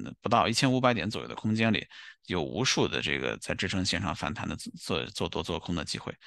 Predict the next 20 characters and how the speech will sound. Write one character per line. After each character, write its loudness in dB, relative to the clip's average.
啊。 -6
这 2
个 2
只 0
要 8
把 6
风 4
控 2
啊， -4
这 -4
个 -2
止 0
损 2
止 -2
盈 0
比 -2
例 6
设 6
置 2
好， 0